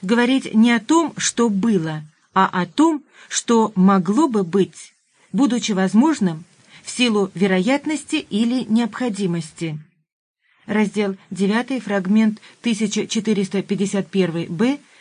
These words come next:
страница сто двадцать шестая. Этим поэзия отличается в лучшую сторону от истории.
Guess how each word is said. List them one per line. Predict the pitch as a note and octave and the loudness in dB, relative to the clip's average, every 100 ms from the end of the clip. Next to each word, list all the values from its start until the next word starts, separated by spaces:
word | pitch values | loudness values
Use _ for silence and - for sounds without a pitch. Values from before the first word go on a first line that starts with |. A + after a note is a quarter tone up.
| _ | _
страница | - F#3+ G3 B3+ C#4+ | -6 0 2 0 -4
сто | - A3 | -4 -4
двадцать | G3+ A3 A#3 - | -4 -4 -4 -6
шестая. | A#3+ G#3+ - F3 D#3 D3+ D3+ _ _ _ _ _ _ _ _ _ _ _ _ _ - - | -6 -6 -6 -4 -4 -8 -12 _ _ _ _ _ _ _ _ _ _ _ _ _ -20 0
Этим | C4+ C#4 D4 A#3 | 0 2 -2 0
поэзия | C4 B3 C4+ C4+ C#4+ | 2 2 2 0 -2
отличается | C4 A#3+ - B3 B3+ B3 | -2 -4 -2 -2 -2 -2
в | A3 | 0
лучшую | B3+ G#3 - G#3 | 2 2 -2 -4
сторону | G3 - C#4+ C#4 C4 C4 - - | -4 0 2 2 0 -4 -10 -2
от | A3+ - - | -2 -2 -4
истории. | C4 - - G#3 F3+ E3+ D#3+ D#3+ | -4 -4 -2 0 0 -2 -4 -10